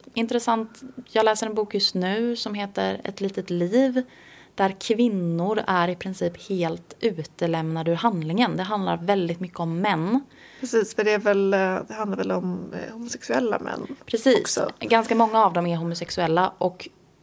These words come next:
Speaker 1: eh,
Speaker 2: Årets stora bok.
Speaker 1: Ja, en väldigt stor snackis. Och jag
Speaker 2: Mm.
Speaker 1: läser den nu och jag,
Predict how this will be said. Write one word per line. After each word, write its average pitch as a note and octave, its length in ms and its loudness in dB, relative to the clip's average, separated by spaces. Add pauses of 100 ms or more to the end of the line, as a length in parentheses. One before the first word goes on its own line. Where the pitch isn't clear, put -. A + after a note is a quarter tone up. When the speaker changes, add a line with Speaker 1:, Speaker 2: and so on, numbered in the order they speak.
(120)
Speaker 1:
eh, G#3+ 140 2
Speaker 2:
Årets G3+ 580 0
stora G3 420 0
bok. F#3+ 340 -2
Speaker 1:
Ja, F#3+ 280 8
en F#3+ 140 0
väldigt F3 340 2
stor E3 180 0
snackis. E3 380 -2
Och F3+ 160 4
jag F3+ 140 4
Speaker 2:
Mm. F3+ 120 6
Speaker 1:
läser F3 160 0
den E3+ 100 2
nu D#3+ 120 2
och D#3+ 160 2
jag, D#3 260 0